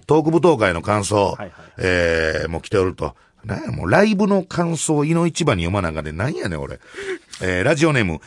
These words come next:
Speaker 1: 柏十六号。柏、レイソルの柏ですね、多分ね。柏十六号。えー、男爵様、初めてお便りさせていただきます。ありがとうございます。えー、ルネサンスラジオがきっかけで、先日のトーク舞踏会へお邪魔しました。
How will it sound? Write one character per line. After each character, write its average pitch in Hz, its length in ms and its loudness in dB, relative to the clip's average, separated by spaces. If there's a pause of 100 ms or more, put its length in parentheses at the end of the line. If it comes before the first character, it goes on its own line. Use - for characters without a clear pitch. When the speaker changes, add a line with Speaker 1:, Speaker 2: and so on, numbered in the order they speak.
(120)
Speaker 1:
柏 180 420 2
十 113 260 -2
六 110 220 -2
号。 78 280 -4 (240)
柏、 160 520 2 (580)
レ 170 100 2
イ 180 100 -2
ソ 120 160 0
ル 82 160 -6
の 117 120 -2
柏 92 320 -4
で 80 80 -6
す - 100 -14
ね、 131 100 -8
多 80 120 -6
分 71 120 -12
ね。 127 140 -6 (260)
柏 175 320 2
十 156 160 2
六 135 200 -2
号。 78 200 -6 (380)
え 147 140 2
ー、 - 20 -2
男 208 160 4
爵 196 140 2
様、 190 280 2
初 185 240 0
め 226 100 0
て 139 60 -2
お 123 80 0
便 123 120 0
り 101 60 -4
さ 101 100 -2
せ - 80 -6
て 143 80 0
い 113 40 -2
た 90 120 -2
だ 82 80 -2
き - 100 -12
ま 82 140 -4
す。 90 100 -6
あ 82 40 0
り 82 60 -2
が 85 80 -2
と 85 80 -6
う 82 40 -2
ご 85 60 -2
ざ 101 80 0
い 113 40 0
ま 120 100 2
す。 120 140 -2 (380)
え 101 340 2
ー、 107 40 0
ル 160 80 2
ネ 277 120 4
サ 226 160 0
ン 220 60 -2
ス 208 80 0
ラ 214 80 4
ジ 143 80 0
オ 110 40 0
が 98 80 -2
き - 120 -8
っ 113 40 -12
か 117 120 -2
け 101 80 -2
で、 147 200 -2 (200)
先 240 180 0
日 214 220 0
の 208 100 2
ト 226 120 2
ー 254 100 0
ク 233 80 -6
舞 240 80 -2
踏 226 180 -2
会 110 160 2
へ 95 40 2
お 95 120 -2
邪 110 100 0
魔 117 60 -2
し 127 80 -4
ま 135 80 0
し - 80 -4
た。 85 240 -4